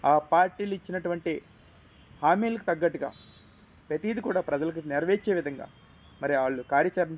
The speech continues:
చేస్తానన్న విషయం రాష్ట్ర ప్రజలకు తెలుసు. అంటే కొంత మరి ఆర్థిక పరిస్థితులు బాగాలేనప్పుడు మరి దాన్ని ప్రజలు కూడా బాధ్యతగా దాన్ని స్వీకరించాలి, అర్థం చేసుకోగలగాలి.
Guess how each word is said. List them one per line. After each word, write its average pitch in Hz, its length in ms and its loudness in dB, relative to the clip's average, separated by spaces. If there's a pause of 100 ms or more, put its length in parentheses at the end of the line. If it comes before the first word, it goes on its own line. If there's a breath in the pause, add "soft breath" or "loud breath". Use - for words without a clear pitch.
చేస్తానన్న 147 520 -4
విషయం 139 460 -4 (460)
రాష్ట్ర 139 220 -2
ప్రజలకు 135 300 -6
తెలుసు. 143 320 -4
అంటే - 500 -12
కొంత 175 460 0 (420)
మరి 143 160 2
ఆర్థిక 156 500 0
పరిస్థితులు 175 500 -4
బాగాలేనప్పుడు 196 600 2 (640)
మరి 143 160 -2
దాన్ని 151 400 0 (220)
ప్రజలు 180 260 4
కూడా 202 320 0 (260)
బాధ్యతగా 170 640 0 (140)
దాన్ని 143 140 -4
స్వీకరించాలి, 165 720 0 (300)
అర్థం 120 200 -2
చేసుకోగలగాలి. 143 760 0